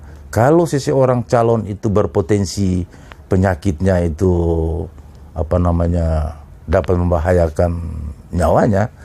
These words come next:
maka harus ada keberanian pemerintah juga untuk, eh, tidak meloloskan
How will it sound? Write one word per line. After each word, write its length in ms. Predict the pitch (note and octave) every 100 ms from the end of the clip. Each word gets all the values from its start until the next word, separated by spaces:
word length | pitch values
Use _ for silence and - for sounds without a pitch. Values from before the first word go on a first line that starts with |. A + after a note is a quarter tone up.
| - - -
maka 260 | G2+ G2+ C3
harus 240 | C3+ C3
ada 160 | B2+ B2+
keberanian 400 | B2+ B2 C3+ B2+
pemerintah 400 | C3+ D3+ D3+ D#3+
juga 320 | F#3+ F3+ E3+
untuk, 320 | D#3+ D#3 - - - - - - - - - -
eh, 80 | -
tidak 240 | C#3 C3
meloloskan 720 | C3+ C#3 C#3+ D3+ - C#3+ A#2+